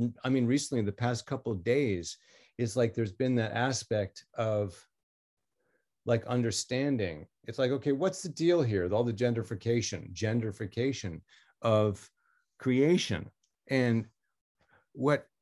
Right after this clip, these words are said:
what, what, what comes to me is this, is that Krishna is the energy field, appears in lots of different ways,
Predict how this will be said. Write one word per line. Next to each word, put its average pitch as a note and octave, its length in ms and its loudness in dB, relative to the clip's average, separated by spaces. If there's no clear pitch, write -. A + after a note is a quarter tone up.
what, C3+ 140 0
what, D3+ 320 4
what D#3 220 4
comes D#3+ 300 2
to E3 80 0
me D3 140 4
is A#2 180 0
this, - 440 -4
is A#2+ 200 -2
that A2+ 260 2
Krishna A#2 720 -2
is A#2 200 0
the G#2 280 4
energy B2 420 2
field, G2+ 480 2
appears C#3+ 360 2
in A2 80 2
lots A2 240 0
of G#2+ 60 -2
different G2+ 280 -2
ways, G#2+ 400 0